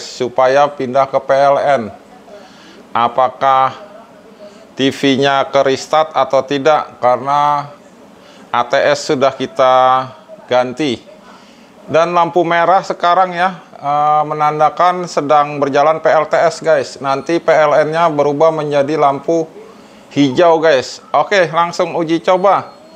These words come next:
Tiga, dua, satu. Ya, guys. Jadi, eh, langsung berubah ya, eh, di lampu hijau berarti P L N, guys,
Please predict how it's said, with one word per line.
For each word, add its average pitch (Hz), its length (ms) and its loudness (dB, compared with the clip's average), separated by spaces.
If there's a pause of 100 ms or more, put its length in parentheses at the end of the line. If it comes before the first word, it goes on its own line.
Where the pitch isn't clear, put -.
(720)
Tiga, 180 720 2
dua, 180 480 2
satu. 202 400 0 (1400)
Ya, 143 480 0
guys. 143 480 -2 (1400)
Jadi, 160 720 2
eh, 147 480 4
langsung 147 480 -2
berubah 156 560 0
ya, 156 320 0
eh, 135 400 0
di 139 80 2
lampu 139 480 0
hijau 156 480 2
berarti 135 480 -2
P - 80 -14
L 147 240 0
N, 160 240 0
guys, 143 560 -4